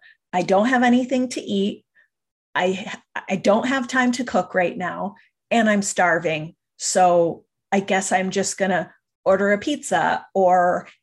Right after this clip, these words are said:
eat a bag of chips or go through the drive-thru or just eat something that doesn't really make sense for me and that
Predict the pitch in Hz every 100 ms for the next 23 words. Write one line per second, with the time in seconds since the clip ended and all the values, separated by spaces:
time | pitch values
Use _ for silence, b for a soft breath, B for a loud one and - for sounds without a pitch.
0 | - 220 208 214 208 208 269 - - -
1 | - - 202 185 185 180 180 b b -
2 | 220 220 233 226 208 226 233 220 220 185
3 | 165 - - - 190 180 151 - - 247
4 | 247 - _ _ - 220 - - - 277
5 | 262 233 202 190 - - 202 202 214 -
6 | 202 202 202 196 190 - - 180 180 -
7 | - 190 175 170 - - 185 175 170 170